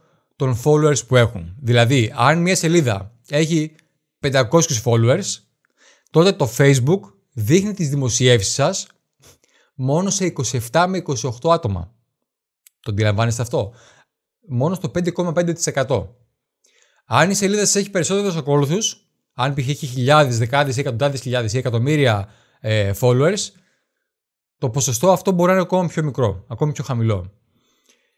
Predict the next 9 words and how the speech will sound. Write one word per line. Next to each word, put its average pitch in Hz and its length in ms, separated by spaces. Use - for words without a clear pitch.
Η 139 140
αλήθεια 180 240
βέβαια 208 160
είναι 214 80
ότι 202 100
ο 160 300
αλγόριθμος 196 480
του 131 180
Facebook 131 380